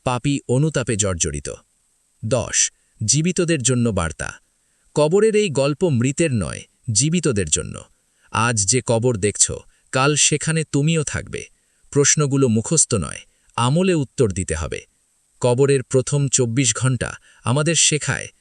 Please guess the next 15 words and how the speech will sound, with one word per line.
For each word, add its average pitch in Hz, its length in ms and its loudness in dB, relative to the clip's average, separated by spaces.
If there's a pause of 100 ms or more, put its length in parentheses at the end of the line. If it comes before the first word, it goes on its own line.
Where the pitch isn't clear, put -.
(160)
সময় 127 480 2
আছে 113 220 0
এখনই। - 460 -8 (520)
নামাজ 117 480 2
ঠিক - 240 -2
করো, 123 280 2 (300)
হারাম 127 420 0
ছাড়ো, 120 380 0 (300)
মানুষের 147 480 2
হক 139 320 -4
আদায় 131 260 0
করো। 55 280 -8 (420)
মৃত্যু 170 460 2
হঠাৎ 147 380 -2
আসে, - 300 -2